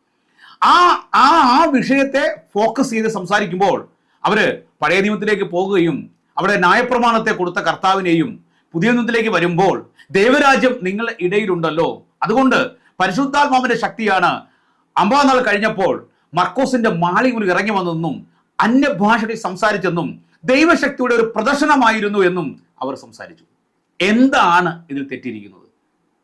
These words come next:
പരിശുദ്ധാത്മാവിന്റെ ശക്തിയെ കൂടാതെ ആർക്കും മുന്നോട്ട് പോകാൻ കഴിയില്ല. പരിശുദ്ധാത്മാവിന്റെ ശക്തിയെ വില കുറച്ച് കാ-, കണ്ടാൽ അതൊരിക്കലും ദൈവസഭയുമായി ബന്ധപ്പെട്ട ഒന്നല്ല. കാരണം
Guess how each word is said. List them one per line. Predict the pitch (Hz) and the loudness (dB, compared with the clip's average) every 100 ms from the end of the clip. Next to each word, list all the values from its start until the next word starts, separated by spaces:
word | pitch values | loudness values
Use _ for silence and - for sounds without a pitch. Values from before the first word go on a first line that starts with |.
| - | -10
പരിശുദ്ധാത്മാവിന്റെ | 147 185 170 196 196 196 190 | -8 -6 -2 -2 0 -4 -4
ശക്തിയെ | 180 165 190 185 | -6 -6 -2 -2
കൂടാതെ | 175 156 123 92 _ _ _ - | -2 -2 -4 -8 _ _ _ -4
ആർക്കും | 139 170 226 226 226 | 0 2 2 0 -6
മുന്നോട്ട് | 175 165 147 | -4 -6 -6
പോകാൻ | 139 120 | -8 -8
കഴിയില്ല. | 107 87 78 _ _ _ _ _ _ _ _ _ _ _ _ _ _ - | -10 -14 -18 _ _ _ _ _ _ _ _ _ _ _ _ _ _ -2
പരിശുദ്ധാത്മാവിന്റെ | 240 277 285 311 302 285 254 | 2 4 4 2 2 2 2
ശക്തിയെ | - 269 | 2 0
വില | 254 240 285 | 2 2 2
കുറച്ച് | 302 302 294 | 2 0 0
കാ-, | 254 233 - | 4 2 2
കണ്ടാൽ | 214 180 - - _ _ _ - | 0 0 0 -8 _ _ _ 0
അതൊരിക്കലും | 233 262 269 302 214 151 - _ _ - | 4 2 2 0 0 -4 -12 _ _ -10
ദൈവസഭയുമായി | 143 208 262 269 233 214 202 | 0 2 2 0 0 0 0
ബന്ധപ്പെട്ട | 180 185 202 190 | 0 -2 -4 -4
ഒന്നല്ല. | 170 160 123 127 - - | -4 -2 -4 -4 -8 -4
കാരണം | 170 190 123 107 | -2 0 -4 -6